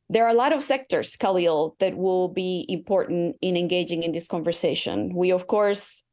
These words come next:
just elected a new mayor and many new council members. But the reality is that while there's a lot that a mayor and a council will determine about our future,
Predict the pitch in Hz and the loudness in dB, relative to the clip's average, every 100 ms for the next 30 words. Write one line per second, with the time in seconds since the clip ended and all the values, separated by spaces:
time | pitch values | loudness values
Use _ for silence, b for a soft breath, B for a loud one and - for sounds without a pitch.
0 | _ _ - 135 139 - 185 185 208 196 | _ _ -12 -10 -6 0 0 2 0 0
1 | 196 202 214 220 208 202 208 185 180 180 | 2 2 2 2 2 0 -2 -2 -2 0
2 | 190 190 190 190 185 185 B B - 226 | 0 0 0 0 0 -4 B B -4 0
3 | 311 302 180 104 - 107 - B B B | 2 2 2 2 0 0 -4 B B B
4 | 226 240 233 233 220 269 294 269 - 214 | 2 4 4 2 2 2 2 0 0 2
5 | 208 208 202 185 190 180 175 175 - 185 | 2 2 0 0 2 4 4 2 0 0
6 | 190 190 175 175 196 - - - - - | -2 0 0 0 0 -2 -8 -18 -14 -2
7 | 185 170 185 196 196 185 180 180 165 170 | 0 2 2 2 2 2 0 -4 -4 -4
8 | 160 - 190 180 185 175 - 175 170 165 | -4 -2 0 0 2 2 2 2 4 2
9 | 175 180 190 208 254 254 262 262 262 240 | -2 -4 -2 0 0 2 0 0 -2 0
10 | 269 240 | 0 0